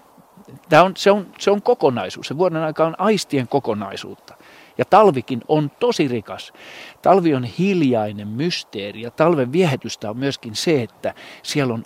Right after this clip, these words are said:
arvotus sisällä. Mun mielestä semmonen, että se, se on niin kuin kysymysmerkki, että se on niin kuin ihminen, että jos se on, mitähän se meinaa? Mitähän se nyt meinaa? Kun sä meet Lappiin ja katselet sitä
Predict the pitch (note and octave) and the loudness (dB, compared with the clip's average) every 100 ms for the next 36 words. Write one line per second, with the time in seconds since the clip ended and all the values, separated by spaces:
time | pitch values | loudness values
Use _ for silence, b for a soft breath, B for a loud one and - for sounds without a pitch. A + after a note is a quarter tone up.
0 | - D3+ F3 A2+ G2+ - - - B2+ A2 | -8 -6 -4 -6 -8 -12 -14 -8 -8 -6
1 | G2 G2 G2 - _ _ _ - C#3 C3 | -10 -12 -18 -20 _ _ _ -6 -4 -2
2 | B2 A2 G2+ - - C#3 B2 A2+ G#2 B | 0 -2 -4 -10 -4 -2 -2 -4 -8 B
3 | B B B - - C3+ - - C3+ C3+ | B B B -10 -4 -4 -4 -4 -2 -2
4 | A#2+ C3+ C3 G3 F#3+ C#3+ A2+ - A#2+ G#2+ | -4 -6 -6 -4 -2 -2 -4 -10 -12 -8
5 | C3 A#2 - A2+ B B - A#2+ B2+ C#3+ | -8 -8 -6 -8 B B -12 -8 -6 -2
6 | E3+ C3+ A2 G#2 G#2+ - - A2+ - A#2 | -2 -2 -8 -10 -12 -16 -16 -10 -10 -10
7 | _ _ C3 C#3+ C#3+ G#2 G2 G2 G#2+ G#2+ | _ _ -14 -6 -4 -4 -8 -10 -10 -8
8 | C#3+ D#3+ G2+ G2+ - - - - _ - | -6 -6 -6 -10 -14 -14 -12 -14 _ -10
9 | B2+ C#3+ G2 A2 G2+ A2+ C3+ - D#3 F#3 | -2 -2 -2 -6 -8 -6 -8 -6 -2 -2
10 | G2+ - A2+ B B C#3+ C3 D3 C#3 D#3 | -2 -8 -16 B B -4 0 2 4 4
11 | D3 - A2 G#2+ C#3+ C3+ - G#2 F#2+ - | 2 0 -4 0 2 2 -2 -8 -8 -10
12 | A2 | -10